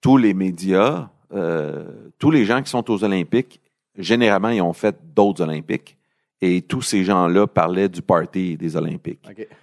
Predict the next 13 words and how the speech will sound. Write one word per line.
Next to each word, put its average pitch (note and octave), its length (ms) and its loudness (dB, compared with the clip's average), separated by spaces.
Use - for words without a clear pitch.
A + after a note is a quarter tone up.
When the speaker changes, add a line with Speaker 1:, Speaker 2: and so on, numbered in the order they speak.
Speaker 1:
Euh, E2 800 2
je D#2 140 -2
pense D#3+ 520 -4
qu'il F#2+ 420 0
est, A#2+ 280 -2
euh, D#2 140 0
je C#2+ 80 -10
pense - 160 -4
qu'il - 100 -4
est - 80 -10
à D#2 60 -4
la D#2 140 -4
fin. A2+ 400 -10